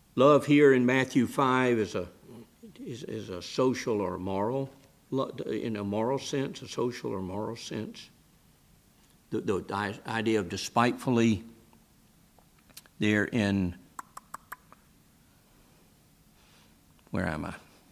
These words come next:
Hate you despitefully.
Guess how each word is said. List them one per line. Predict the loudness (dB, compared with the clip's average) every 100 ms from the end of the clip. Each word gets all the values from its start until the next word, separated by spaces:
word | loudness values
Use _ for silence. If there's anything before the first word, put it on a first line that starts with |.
| _ _ -20 -20 -20 -20 -20 -12
Hate | -10 -4 0
you | 4 4 4 2 2 2 0 -4 -8 -14 -20 -20 _ _ -20 _ _ _ _ _ _ _ _
despitefully. | -12 -8 0 0 -2 -2 0 0 -2